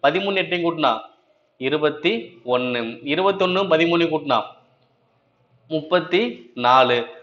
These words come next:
முப்பத்தி நாலு இருபத்தொன்னையும் கூட்டினா ஐம்பத்தி அஞ்சு, ஐம்பத்தஞ்சு முப்பத்தி நாலையும் கூட்டினா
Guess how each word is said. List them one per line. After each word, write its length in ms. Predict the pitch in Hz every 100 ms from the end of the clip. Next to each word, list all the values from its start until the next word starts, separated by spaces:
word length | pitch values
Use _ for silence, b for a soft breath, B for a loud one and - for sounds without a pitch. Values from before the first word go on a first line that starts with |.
| - -
முப்பத்தி 400 | 143 143 196 190
நாலு 240 | 180 180
இருபத்தொன்னையும் 460 | 175 170 175 170 156
கூட்டினா 340 | 151 139 113 - - _ _ _ _
ஐம்பத்தி 800 | 117 143 165 165 175 226 - -
அஞ்சு, 720 | 120 123 143 127 123 117 B B B -
ஐம்பத்தஞ்சு 640 | 151 185 214 208 175 208
முப்பத்தி 340 | 175 - 180 180
நாலையும் 200 | 175 165
கூட்டினா 320 | 156 143 110